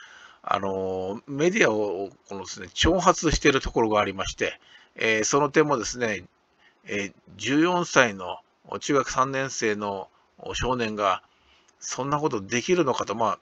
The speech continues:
やろうとするのかというところも大変不思議ですね。これですね、特に被害者の頭部が生命文とともに中学校のし-、し-、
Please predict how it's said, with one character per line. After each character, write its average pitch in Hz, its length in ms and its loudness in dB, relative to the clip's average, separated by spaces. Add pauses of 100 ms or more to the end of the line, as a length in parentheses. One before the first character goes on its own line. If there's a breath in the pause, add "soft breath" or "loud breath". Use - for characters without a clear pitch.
(440)
や 120 140 6
ろ 220 140 6
う - 20 -4
と - 100 -10
す - 140 -2
る 175 60 2
の 185 80 0
か 139 140 0
と - 80 -2
い 117 40 2
う - 20 2
と - 100 -4
こ 120 100 0
ろ 110 60 0
も 98 100 -4
大 123 260 6
変 110 320 -4 (380 loud breath)
不 - 180 -2
思 123 80 0
議 110 60 0
で 104 80 0
す - 140 -8
ね。 104 200 -4 (260)
こ - 120 -2
れ 123 60 0
で 123 80 2
す - 80 -4
ね、 101 80 -6
特 123 240 0
に 113 80 0
被 107 100 -6
害 120 160 4
者 117 100 -2
の 98 80 -2
頭 110 180 -2
部 101 100 -4
が 95 160 0
生 156 280 0
命 170 200 4
文 156 220 2
と 143 120 2
と 135 120 -2
も 110 120 0
に 90 200 -10 (520 loud breath)
中 - 180 -4
学 117 140 0
校 110 100 -2
の 107 60 -2
し-、 - 200 -12 (200)
し-、 - 340 -12